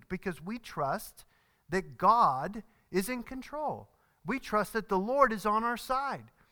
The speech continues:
We trust that God has gone before us, that he knows the end from the beginning. We trust that we have promises in the Word of God that we can stand upon, that we can cling to and claim as his children,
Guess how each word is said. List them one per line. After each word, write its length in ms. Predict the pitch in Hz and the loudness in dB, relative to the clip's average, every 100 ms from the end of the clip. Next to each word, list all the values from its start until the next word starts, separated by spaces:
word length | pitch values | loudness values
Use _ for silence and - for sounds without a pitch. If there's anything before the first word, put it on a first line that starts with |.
| _ _ | _ _
We 140 | 160 240 | -4 -4
trust 400 | - 214 214 - | 2 2 2 0
that 200 | 196 185 - _ | 0 -2 -14 _
God 260 | 135 220 277 | 6 8 8
has 220 | 220 226 | 6 0
gone 400 | 156 208 226 233 | -2 0 0 0
before 480 | 185 240 208 277 311 | -4 -8 -6 -2 4
us, 160 | 262 156 | 4 2
that 160 | 185 | -4
he 60 | 190 | -2
knows 240 | 202 214 | 0 0
the 260 | 208 190 214 | -4 -4 -4
end 160 | 277 | -4
from 220 | - 247 214 | -2 -2 -2
the 80 | |
beginning. 640 | 196 190 196 302 247 107 107 _ _ _ _ _ _ _ _ - | -6 -6 -8 -6 -8 -10 -16 _ _ _ _ _ _ _ _ -2
We 140 | 247 | -2
trust 380 | 269 247 254 - | 2 4 4 2
that 120 | 226 | -2
we 140 | 208 | 2
have 140 | 226 190 | 0 -2
promises 640 | 185 240 294 277 220 180 | 0 2 2 -2 -4 -4
in 60 | 208 | -2
the 60 | |
Word 220 | 190 208 226 | 2 4 4
of 140 | 175 | 4
God 240 | 214 226 | 4 4
that 80 | 214 | 2
we 140 | 185 233 | -2 -6
can 240 | - 214 | -4 -6
stand 480 | - - 262 294 294 | -6 -10 -6 -6 -2
upon, 340 | 220 - 185 | -2 2 2
that 140 | 202 185 | 2 -4
we 100 | 240 | -8
can 180 | 240 226 | -6 -8
cling 300 | - 262 285 | -4 -4 -4
to 140 | 240 | -6
and 100 | 208 | -6
claim 360 | - 240 254 220 | -4 -4 -2 0
as 180 | 208 - | -2 -2
his 240 | 233 208 | -6 -6
children, 720 | - - 277 285 165 147 202 | -10 4 4 4 0 -2 -4